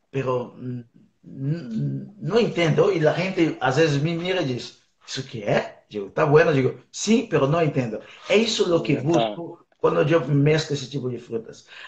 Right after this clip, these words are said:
Speaker 1: La idea de mezclar, por ejemplo, típico,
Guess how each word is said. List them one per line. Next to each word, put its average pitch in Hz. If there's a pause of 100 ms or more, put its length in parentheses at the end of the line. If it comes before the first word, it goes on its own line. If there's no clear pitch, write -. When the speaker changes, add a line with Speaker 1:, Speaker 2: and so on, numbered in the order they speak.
Speaker 1:
La 165
idea 185
de 143
mezclar, 131
por 123
ejemplo, 110
típico, -